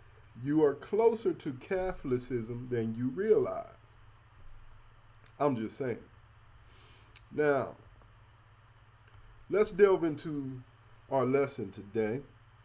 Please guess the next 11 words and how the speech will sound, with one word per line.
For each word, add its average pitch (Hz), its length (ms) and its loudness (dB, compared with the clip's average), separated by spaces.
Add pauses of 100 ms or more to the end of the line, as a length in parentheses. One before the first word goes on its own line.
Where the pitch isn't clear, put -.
(1600)
because 131 1000 2 (2000)
we 285 160 2
gon-, 202 480 2
we, 262 240 -4
we, 247 280 -6
we, 233 380 -6 (520)
<laughs> 147 120 0 (400)
we 277 100 -2
gonna 247 260 8
hit 233 140 12
on 170 400 6